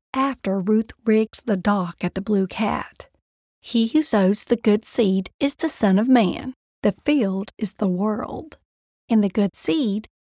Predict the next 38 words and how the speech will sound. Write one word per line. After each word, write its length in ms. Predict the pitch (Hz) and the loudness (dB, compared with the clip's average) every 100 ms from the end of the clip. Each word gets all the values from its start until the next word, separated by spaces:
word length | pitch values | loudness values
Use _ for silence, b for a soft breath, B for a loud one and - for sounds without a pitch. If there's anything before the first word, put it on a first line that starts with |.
| - | -8
these 360 | 330 359 220 - | -2 -2 -2 -2
are 160 | 202 | -4
the 100 | 185 | -2
children 480 | 196 - 185 185 185 | -2 -2 -2 0 0
of 80 | 185 | 0
the 100 | 196 | -4
kingdom, 680 | - 302 294 208 - - 233 _ _ _ - | -2 4 4 4 -2 -8 -14 _ _ _ 2
and 160 | 196 | 4
the 100 | 185 | 4
weeds 500 | 175 196 220 262 - - | 2 2 2 0 -2 -8
are 80 | 202 | -4
the 100 | 208 | -4
children 500 | - - 196 190 180 | -4 -4 -2 0 0
of 120 | 180 | 0
the 140 | 226 - | -4 -2
evil 320 | 240 247 185 | 0 2 0
one. 340 | 160 262 - 269 _ _ _ _ - | -4 -8 -10 -14 _ _ _ _ 0
As 140 | 226 | 0
the 140 | - 202 | 0 -2
darnel 580 | 208 202 214 214 208 208 | 2 4 4 4 2 2
weeds 360 | 220 220 214 | 0 0 0
are 140 | 202 - | -2 0
gathered 380 | 208 214 208 208 | -2 0 2 2
up 240 | 208 - | 2 2
and 160 | 202 190 | 0 4
burned 420 | 226 233 247 247 | 4 4 4 0
with 160 | 269 | -4
fire, 560 | - 226 190 - - - _ - | -2 -2 0 -2 -8 -14 _ -18
so 340 | - - 269 | -6 2 4
will 220 | 262 262 | 4 2
it 180 | 285 - | 0 -2
be 240 | 196 175 | 0 2
at 120 | 196 - | 0 -2
the 140 | - | 0
end 180 | 196 185 | 2 0
of 100 | 190 | 0
this 220 | 220 - - | -2 -2 -2
age. 500 | 277 226 240 - | -2 -2 -6 -12